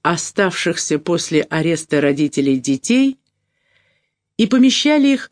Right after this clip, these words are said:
в детприёмники Н К В Д. Мише было двенадцать лет, Карлу три года. Когда за ними пришли,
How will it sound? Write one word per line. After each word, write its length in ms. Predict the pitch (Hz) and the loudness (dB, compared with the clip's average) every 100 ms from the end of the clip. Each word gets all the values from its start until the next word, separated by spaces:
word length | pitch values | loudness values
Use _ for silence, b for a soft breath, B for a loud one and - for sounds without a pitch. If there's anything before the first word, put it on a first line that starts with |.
| _ _ | _ _
в 160 | - 175 | -4 -2
детприёмники 1120 | 180 269 - 240 226 277 269 262 254 254 247 - _ _ _ _ | 0 0 0 0 2 4 4 4 2 0 -2 -6 _ _ _ _
Н 180 | 220 233 | 0 2
К 120 | 247 | 2
В 140 | 233 214 | 0 0
Д. 260 | 131 101 - _ _ _ _ _ _ _ | -2 -4 -12 _ _ _ _ _ _ _
Мише 300 | 202 233 - | 2 2 2
было 200 | 131 123 | 0 0
двенадцать 680 | 123 131 147 160 170 156 - | 0 0 2 2 -2 -10 -4
лет, 240 | 151 151 _ - | -4 -4 _ -2
Карлу 420 | 190 208 160 135 | 0 0 -2 -6
три 320 | - 147 165 | -6 -4 -2
года. 400 | 131 131 127 127 - _ b b b | 0 0 0 -8 -14 _ b b b
Когда 320 | - 185 185 233 | -2 0 2 2
за 140 | 233 | 4
ними 260 | 233 247 233 | 4 4 2
пришли, 640 | 247 226 - 240 277 | 0 0 0 0 0